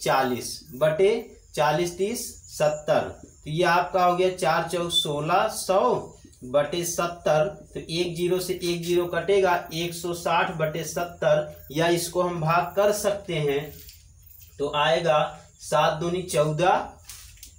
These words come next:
दो सोलह, फिर सात दूनी चौदह, चौदह छः बीस, तो बाईस सही छः बटे सात दिन में कार्य पूरा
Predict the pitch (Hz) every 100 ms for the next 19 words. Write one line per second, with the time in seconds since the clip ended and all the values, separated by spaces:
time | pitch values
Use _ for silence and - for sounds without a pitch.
0 | - - - - - - 127 131 208 214
1 | 214 208 202 202 - - - - 185 214
2 | 233 - - 175 165 156 165 170 165 151
3 | 143 147 147 156 - - - - - -
4 | - - - - 151 156 180 180 - 175
5 | 156 123 117 117 - - - - - -
6 | - - - - - - - - - -
7 | - - - 156 151 135 147 185 214 -
8 | 196 180 160 175 - - 202 196 202 202
9 | 196 - 185 196 196 190 156 185 233 254
10 | 214 151 135 139 - - - 151 151 165
11 | 170 160 131 131